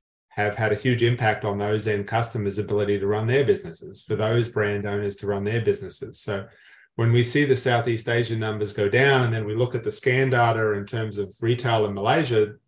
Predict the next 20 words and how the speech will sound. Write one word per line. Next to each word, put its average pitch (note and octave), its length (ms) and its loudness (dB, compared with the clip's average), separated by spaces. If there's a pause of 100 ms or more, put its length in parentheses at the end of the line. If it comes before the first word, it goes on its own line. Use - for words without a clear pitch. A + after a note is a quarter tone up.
(200)
it A#2 140 -12
doesn't A2 300 -4
reconcile. A2 720 -6 (880)
Well, B2+ 120 0
that's B2+ 140 0
'cause A#2 240 -2
of G2 80 -10
this G2+ 360 -2
significant A2+ 840 -2 (320)
export G#2+ 460 -4
market. G2 400 -6
So A#2 120 -2
I A#2 40 -2
think C3 280 -4 (400)
as B2+ 200 2
an A#2 100 2
industry, C3+ 400 2
we A2 140 2
have A2+ 200 -2
to G#2 300 -4